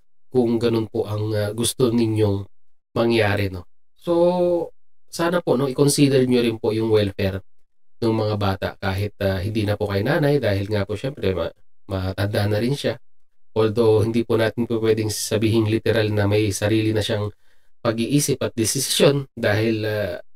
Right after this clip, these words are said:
yung nga po yung nagiging issue ngayon ay sana wag maging sarado ang desisyon mo regarding sa pagsama po dito sa mga magkakapatid na ito. So, pagpatuloy po natin.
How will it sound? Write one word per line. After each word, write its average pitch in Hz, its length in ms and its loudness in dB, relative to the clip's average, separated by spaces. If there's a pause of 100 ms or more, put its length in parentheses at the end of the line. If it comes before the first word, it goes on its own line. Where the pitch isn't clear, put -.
yung 113 160 -2
nga 107 160 -2
po 117 80 0
yung 110 160 4
nagiging 117 400 0
issue 123 240 2
ngayon 156 320 4 (580)
ay 147 640 8 (400)
sana 123 640 2
wag 139 240 4
maging 131 400 2
sarado 98 560 -2 (560)
ang 110 320 -2
desisyon 107 400 0
mo 98 240 -2 (560)
regarding 107 480 0
sa 98 240 -2
pagsama 101 560 -2
po 92 160 -4
dito 104 480 0
sa - 160 -10
mga 107 320 -2
magkakapatid 92 560 -6
na 80 160 -6
ito. - 240 -16 (240)
So, 107 240 -2
pagpatuloy 101 480 -2
po 92 80 -6
natin. 87 240 -10